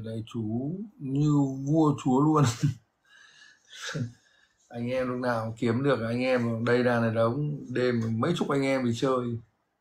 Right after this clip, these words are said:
Lúc bây giờ là hết. Giờ nhà bán giày đấy cháu ạ.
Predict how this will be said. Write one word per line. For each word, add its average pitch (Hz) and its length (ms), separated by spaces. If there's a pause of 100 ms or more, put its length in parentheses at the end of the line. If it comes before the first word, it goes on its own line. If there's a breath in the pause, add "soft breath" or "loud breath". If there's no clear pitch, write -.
(760)
Lúc 131 200
bây 123 120
giờ 110 240
là 104 180
hết. 147 200 (2250)
Giờ 123 200
nhà 120 240
bán 120 220
giày 139 180
đấy 120 200
cháu 117 160
ạ. 135 120